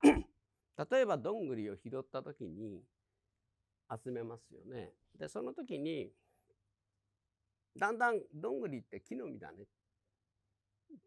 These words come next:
てわかるわけですけど、そうすると、あの、実はどんぐりにも、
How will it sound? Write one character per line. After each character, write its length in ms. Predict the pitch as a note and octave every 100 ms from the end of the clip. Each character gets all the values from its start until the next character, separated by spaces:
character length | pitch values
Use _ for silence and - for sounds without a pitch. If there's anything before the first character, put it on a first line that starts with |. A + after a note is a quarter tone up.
| _ _ _ _ -
て 80 |
わ 160 | A#2 G2+ -
か 300 | A#2 A2+ A2 _ _ _ _ _ _ _ _ _ _
る 120 | A2 D#2+
わ 100 | -
け 60 | D#2+
で 100 | E2
す 100 | _
け 80 | F2
ど、 240 | B2 G#2+ _ _ _ _ _ _ _
そ 80 | F#3+
う 40 |
す 120 | A3
る 180 | A3+ A3+ -
と、 360 | A#3+ G#3+ E3+ D#3+
あ 200 | D3+ D3+
の、 200 | D#3 D3+
実 260 | E3 -
は 140 | D4+ B2+ - -
ど 160 | D#3
ん 80 | G3
ぐ 100 | D3+
り 100 | A#2+
に 120 | G#2+
も、 340 | B2+ D3+ G#2+